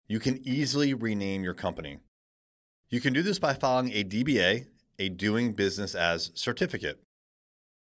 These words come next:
A D B A is a formal way for the government to allow you to operate a business under another name. The last time I got a D B A in my city, it only cost ten dollars. Operating as a D B A is a fast,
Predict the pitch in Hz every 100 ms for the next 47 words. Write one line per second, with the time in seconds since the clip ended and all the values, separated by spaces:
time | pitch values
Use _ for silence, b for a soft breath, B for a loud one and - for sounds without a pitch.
0 | _ 110 110 127 190 208 156 147 127 113
1 | - 123 123 117 113 104 107 92 104 104
2 | 107 104 - 98 90 95 101 92 90 92
3 | 92 82 85 95 90 92 87 - 92 87
4 | 82 82 85 90 92 92 92 85 85 76
5 | 71 - _ _ _ _ _ _ _ _
6 | _ 107 110 147 185 - 160 151 131 123
7 | 120 101 107 104 104 101 92 95 101 -
8 | 123 156 147 _ _ _ _ 117 120 120
9 | 110 117 104 - - 120 117 104 87 87
10 | 71 71 - - _ _ _ _ _ _
11 | _ _ _ - 139 175 170 165 151 127
12 | 113 123 123 113 113 113 92 92 82 -
13 | 104 113 117 -